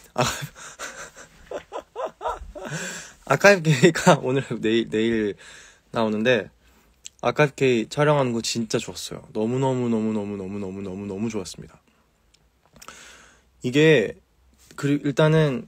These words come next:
그 내용을 떠나서도 좋을 수밖에 없는 게, 어, 정말 당대 내노라 하는 분들의 노래를, 라이브를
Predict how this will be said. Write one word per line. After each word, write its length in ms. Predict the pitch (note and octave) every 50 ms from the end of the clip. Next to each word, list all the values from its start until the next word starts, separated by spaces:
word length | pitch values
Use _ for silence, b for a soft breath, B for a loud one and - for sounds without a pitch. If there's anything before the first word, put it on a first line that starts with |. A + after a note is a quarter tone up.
| - A#2+
그 580 | - C#3+ C#3 C3+ C3 B2+ A#2+ A2+ A2 A2 A2+ A#2
내용을 400 | C3+ D3+ E3+ F#3+ F#3+ F#3+ F#3 F3 E3
떠나서도 580 | F#3 F#3+ G3 G3 F#3 D#3+ E3 D#3 C#3 E3 E3 D3
좋을 200 | - C#3 D3 D#3
수밖에 300 | - - C#3 A#2+ - A2
없는 240 | F#2+ F#2+ F#2+ F#2+ G2+
게, 360 | A2 C3+ C3+ A2+ F#2+ F2+ E2 b b b b b b b b b b b b b b b _ _ _ _ -
어, 840 | - - A#2 A#2 A2+ A2+ A2+ A2+ A2+ A2+ A2+ A2+ A2 A2 A2+ A#2 - - _ -
정말 800 | - B2 B2+ B2+ C3 C#3 C#3+ C#3 C3+ C3 A#2+ G#2+ G#2+ - - - _ _ _ _ -
당대 340 | - B2 C3 C3 C#3+ C#3+ A#2
내노라 560 | G#2+ G#2+ A2+ B2 D3 F3 F3+ F3 E3 D#3+ D#3
하는 400 | D3+ C#3+ C3+ C3 B2+ B2 A#2 A2
분들의 920 | - - G#2+ A2 A2 G#2 A2 A2 G#2+ G2+ G2 F#2+ G2+ G#2 G#2 G2 F2+ F2 - _ _ _ _ _ _ _ _ _ _ _
노래를, 720 | - A2+ G#2+ A2+ B2 A#2+ A#2 G2+ G2 F#2+ F#2+ F#2+ F#2+ F#2 D#2+
라이브를 800 | G2+ G2+ G#2 A2 A2 G2 G2 F#2+ G#2 G#2 G#2 G#2 G2+ F#2 F2 E2